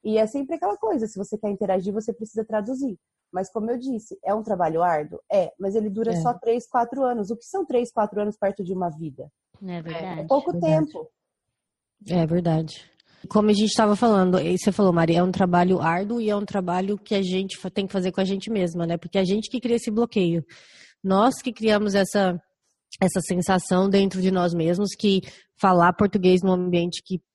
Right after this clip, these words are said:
Speaker 2: em que pessoas não entendem português é estranho ou então é errado. É, e aí a gente acaba não sendo tão consistente como nós deveríamos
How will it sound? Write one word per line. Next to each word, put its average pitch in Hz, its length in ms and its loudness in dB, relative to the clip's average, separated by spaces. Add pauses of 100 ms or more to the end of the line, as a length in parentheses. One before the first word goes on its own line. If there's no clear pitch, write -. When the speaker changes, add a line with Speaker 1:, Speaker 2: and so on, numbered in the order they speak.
(100)
Speaker 2:
em 185 120 -2
que 190 100 -4
pessoas 185 520 0
não 185 120 2
entendem 175 400 0
português 170 640 0 (260)
é 196 80 4
estranho 185 580 0
ou 185 140 2
então 175 340 0
é 180 100 0
errado. 160 480 0 (600)
É, 147 420 0
e 175 160 2
aí 175 180 4
a 185 60 2
gente 190 260 0
acaba 185 400 2
não 202 540 2
sendo 208 440 0 (120)
tão 226 220 2
consistente 226 1120 0 (440)
como 208 520 2
nós 190 260 4
deveríamos 185 640 4